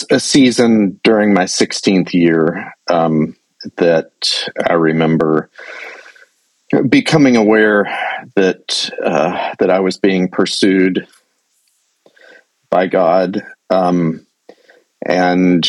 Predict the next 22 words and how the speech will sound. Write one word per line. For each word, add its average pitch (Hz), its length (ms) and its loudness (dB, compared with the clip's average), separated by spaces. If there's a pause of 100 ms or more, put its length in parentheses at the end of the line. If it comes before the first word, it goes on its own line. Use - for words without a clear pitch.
(100)
I 101 100 0
think 120 300 0
the, 104 260 2
the 110 160 0
pivotal 113 460 0
moment 98 520 0
for 90 220 0
me 87 480 2
was, 80 580 -2 (1160)
um, 87 380 0 (1700)
kind - 240 -2
of 78 160 -4 (920)
turning 117 760 4 (380)
to 127 100 4
look 127 240 2
at 113 120 2
my 117 180 2
pursuer 110 800 2 (220)
<laughs> - 220 -8
and 101 220 -2
saying, 101 680 0 (880)
um, 95 460 0